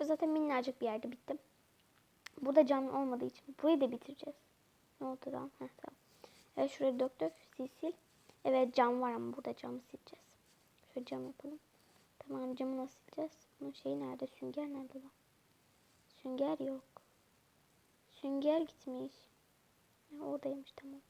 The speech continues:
Bir dakika, ne oldu şimdi bu arabaya? Şarjım bitti. Her neyse. Arabaya ne oldu? Lan gitti her şey. Araba burada kaldı ve ben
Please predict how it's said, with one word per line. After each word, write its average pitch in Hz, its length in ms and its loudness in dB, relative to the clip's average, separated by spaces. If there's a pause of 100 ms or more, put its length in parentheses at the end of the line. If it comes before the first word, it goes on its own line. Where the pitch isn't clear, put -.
(520)
Bir 285 60 2
dakika, 285 360 -2
ne 254 100 -4
oldu 294 180 -4 (100)
şimdi 254 280 -8
bu - 100 -6
arabaya? 269 480 -6 (2250)
Şarjım 269 640 -10
bitti. - 240 -18 (640)
Her 269 80 -4
neyse. 269 300 -4 (420)
Arabaya 269 360 4
ne 311 120 2
oldu? 262 300 -6 (580)
Lan 294 180 4
gitti 262 280 -4
her 330 140 6
şey. 254 380 -4 (720)
Araba 262 380 2
burada 294 240 0
kaldı 269 540 -2
ve 392 180 0
ben 359 140 0